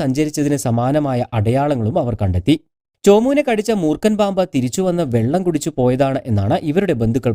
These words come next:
പറയുന്നത്. എന്തായാലും നമ്മുടെ നാട്ടിൽ നിലനിൽക്കുന്ന നാഗങ്ങളുമായി ബന്ധപ്പെട്ട അന്ധവിശ്വാസങ്ങളിൽ ഒന്ന് തന്നെയായിരിക്കാം ഇതും. അതുപോലെ തന്നെ ഉത്തർപ്രദേശിൽ നിന്നും ദിവസങ്ങൾക്ക് മുൻപ് ഒരു വാർത്ത പുറത്തു വന്നത് ഇങ്ങനെയായിരുന്നു.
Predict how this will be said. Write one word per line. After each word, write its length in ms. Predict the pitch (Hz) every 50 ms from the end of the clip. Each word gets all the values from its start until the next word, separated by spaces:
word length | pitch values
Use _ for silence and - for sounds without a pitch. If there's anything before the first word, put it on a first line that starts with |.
| 113
പറയുന്നത്. 360 | 107 98 95 92 90 92 110 165 - _ _ _ _ _ _ _ _ -
എന്തായാലും 300 | 175 185 214 220 226 240 220
നമ്മുടെ 200 | 196 202 233 269 262
നാട്ടിൽ 200 | 254 247 220 247 233
നിലനിൽക്കുന്ന 440 | 220 196 196 202 208 202 202 196 196
നാഗങ്ങളുമായി 720 | 185 165 139 131 139 156 180 185 190 196 190 185 175 175 165
ബന്ധപ്പെട്ട 360 | 160 151 147 139 - 143 131 - 139 - 127
അന്ധവിശ്വാസങ്ങളിൽ 800 | 110 110 110 147 151 147 - - 151 139 - 147 135 131 131 127 117 107
ഒന്ന് 120 | 110 123 123
തന്നെയായിരിക്കാം 560 | 123 117 117 117 107 101 98 95 - 104 98 92 92
ഇതും. 140 | 95 151 - - _ _ _ _ _
അതുപോലെ 300 | - 185 220 220 262 269 277
തന്നെ 140 | 269 247 254 - 185
ഉത്തർപ്രദേശിൽ 560 | 165 - 226 233 226 247 254 254 220 247 240 233
നിന്നും 180 | 226 220 220 202 147 135
ദിവസങ്ങൾക്ക് 560 | 127 147 156 - 208 202 202 202 196 - 156 139
മുൻപ് 220 | 123 123 139 143 156 - -
ഒരു 100 | 127 127 110
വാർത്ത 300 | 107 107 117 123 - - 160 160
പുറത്തു 240 | 143 131 - 139 120
വന്നത് 240 | 113 104 95 107 143 - 156
ഇങ്ങനെയായിരുന്നു. 600 | 139 143 135 120 107 95 95 92 92 95 120 170